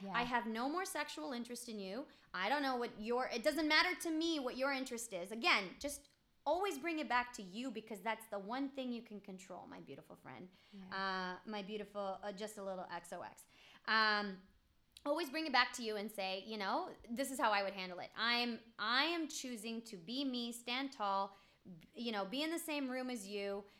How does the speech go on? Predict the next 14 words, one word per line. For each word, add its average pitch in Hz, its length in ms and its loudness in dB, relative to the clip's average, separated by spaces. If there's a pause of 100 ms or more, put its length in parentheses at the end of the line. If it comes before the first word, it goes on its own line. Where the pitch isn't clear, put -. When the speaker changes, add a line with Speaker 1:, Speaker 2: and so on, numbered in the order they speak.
(120)
Speaker 2:
uh, 196 280 4 (100)
understanding 254 600 0
that 202 120 -2
my 196 100 0
interest 269 460 -2
in 262 100 -2
you 226 220 -2
is 185 240 -8
purely, 240 600 -6 (340)
uh, 190 280 2 (240)
friendship-wise. 247 760 -4 (120)
Speaker 1:
Mm-hmm. 208 320 0
Speaker 2:
You 254 60 -2
know, 247 200 0